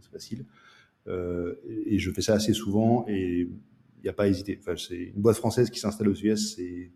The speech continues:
toujours une belle aventure, c'est toujours l'occasion de créer un, un truc incroyable, et cetera.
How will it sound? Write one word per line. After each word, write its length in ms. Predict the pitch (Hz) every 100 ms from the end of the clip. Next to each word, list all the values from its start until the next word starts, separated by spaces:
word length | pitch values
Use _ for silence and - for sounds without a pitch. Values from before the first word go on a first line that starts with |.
| _
toujours 300 | 107 101 101
une 60 |
belle 140 | 95 90
aventure, 540 | 87 85 - 95 92
c'est 100 | -
toujours 400 | - 90 92 92
l'occasion 380 | 87 87 85 92
de 60 | 87
créer 340 | - 87 87
un, 40 |
un 880 | 85 92 _ _ _ _ _ _ _
truc 160 | - 85
incroyable, 440 | 80 - 95 98
et 40 | 92
cetera. 320 | - -